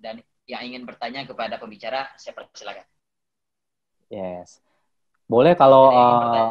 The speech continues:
Speaker 1: bertanya?
Speaker 2: mau kita sharing, saya lebih senang gitu ya. Mas Hendro lagi ada pertemuan. Wah,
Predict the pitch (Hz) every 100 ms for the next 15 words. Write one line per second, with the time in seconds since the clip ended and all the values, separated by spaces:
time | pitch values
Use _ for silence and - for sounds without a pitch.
0 | 113 - - _ - 123 135 135 143 143
1 | 131 123 156 156 139 131 120 120 127 143
2 | 117 104 120 143 _ _ _ _ _ _
3 | - _ _ _ _ _ _ _ _ _
4 | - 131 135 131 135 151 151 151 151 -
5 | 135 131 135 127 131 131 131 131 127 135
6 | - 139 139 139 131 113 107 104 - -